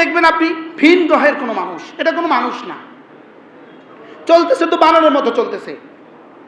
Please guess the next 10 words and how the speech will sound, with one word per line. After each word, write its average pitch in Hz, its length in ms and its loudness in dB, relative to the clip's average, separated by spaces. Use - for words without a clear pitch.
উঠতেছে 285 280 -2
বানরের 349 300 6
মতো 311 180 2
উঠতেছে। - 340 -10
একজন 320 320 -2
দুজন, 320 280 -4
হাজার 285 320 2
হাজার, 269 260 0
একজন 226 220 -4
দুজন 330 180 2